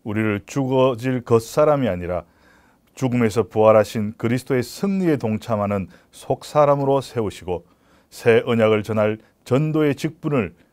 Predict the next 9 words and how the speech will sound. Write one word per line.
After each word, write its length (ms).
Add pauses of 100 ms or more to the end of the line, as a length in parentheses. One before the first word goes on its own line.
(120)
능히 400
감당할 500
힘을 360
허락하여 480
주시기를 540 (360)
예수 560
그리스도 360
이름으로 520
기원하옵나이다. 1300